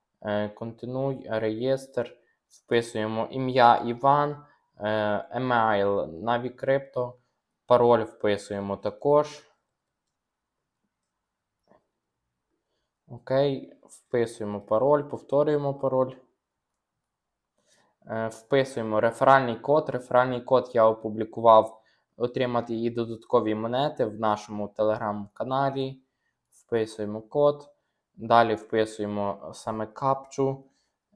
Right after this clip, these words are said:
F F J A Q. Create account. Ось.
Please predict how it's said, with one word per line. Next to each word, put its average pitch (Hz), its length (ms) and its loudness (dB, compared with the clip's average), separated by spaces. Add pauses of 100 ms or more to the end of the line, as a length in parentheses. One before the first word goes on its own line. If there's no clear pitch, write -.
(100)
F 127 340 0 (840)
F 120 280 -8 (1300)
J 123 400 -8 (1400)
A 123 400 -10 (1600)
Q. 98 200 -4 (1080)
Create 127 380 -2
account. 135 400 -2 (2750)
Ось. 110 400 0